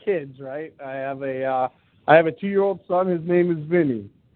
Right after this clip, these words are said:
You don't get more Italian than Vinny DeFazio, right? And, uh, he's a huge, I mean, huge wrestling fan to the point where he imitates the guys.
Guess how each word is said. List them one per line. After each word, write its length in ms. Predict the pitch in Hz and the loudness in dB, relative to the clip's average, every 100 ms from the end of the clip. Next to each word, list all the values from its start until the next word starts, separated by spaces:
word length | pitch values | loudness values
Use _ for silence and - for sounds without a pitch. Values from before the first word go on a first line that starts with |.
| _ _ _ _ | _ _ _ _
You 80 | 170 | 6
don't 220 | 180 175 | 6 6
get 120 | 180 | 0
more 200 | 180 180 | 0 0
Italian 460 | 160 190 175 170 160 | 0 2 2 2 0
than 140 | 151 | -2
Vinny 240 | 143 165 160 | 0 0 2
DeFazio, 800 | 147 143 156 147 123 120 113 113 | 0 2 4 4 2 -4 -4 0
right? 300 | 131 143 147 _ _ _ _ _ _ _ _ - _ _ _ _ - - | 4 4 2 _ _ _ _ _ _ _ _ -20 _ _ _ _ -20 -2
And, 340 | 143 135 135 131 | 4 4 4 4
uh, 380 | 127 127 123 - _ - | 4 2 -2 -8 _ -8
he's 300 | 175 175 147 | -2 0 2
a 80 | 139 | 2
huge, 600 | 113 208 233 185 143 123 - _ - | 0 0 2 2 -2 -6 -18 _ -6
I 140 | 147 156 | 0 2
mean, 300 | 156 139 139 - | 4 2 0 -2
huge 340 | 226 220 156 | 0 0 0
wrestling 460 | 160 165 156 113 107 - | 2 2 2 -12 -16 -16
fan 240 | 113 110 113 | -14 -12 -10
to 80 | |
the 80 | 131 | -12
point 400 | 127 151 151 147 - _ _ _ - | -4 0 0 0 -8 _ _ _ 0
where 140 | 143 | 2
he 180 | 143 160 | 4 2
imitates 640 | 156 147 147 143 147 139 - | 2 2 2 2 0 0 -4
the 80 | 139 | -8
guys. 460 | 127 127 127 127 | -4 -2 0 0